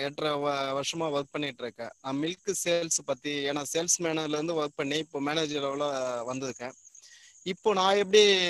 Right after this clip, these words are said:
என்னுடைய வாழ்க்கையில step by step-ஆ எப்படி improvement ஆனேன் அந்த சேல்ஸ்ல அப்படின்ற விஷயத்தை பத்தி நான் ஒரு சாப்டரா பண்ணலாம்னு சொல்லிட்டு இருக்கேன். அது பண்ண, பண்ண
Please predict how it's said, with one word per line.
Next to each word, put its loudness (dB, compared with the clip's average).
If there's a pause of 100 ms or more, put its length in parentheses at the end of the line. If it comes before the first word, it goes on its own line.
(460)
என்னுடைய 2
வாழ்க்கையில 4
step 0
by 4
step-ஆ 0
எப்படி -2
improvement -2
ஆனேன் 0 (280)
அந்த -4
சேல்ஸ்ல -2 (360)
அப்படின்ற -2
விஷயத்தை -4
பத்தி -2
நான் -6 (280)
ஒரு -4
சாப்டரா -2
பண்ணலாம்னு -6
சொல்லிட்டு -10
இருக்கேன். -12 (1900)
அது -2
பண்ண, -2
பண்ண -8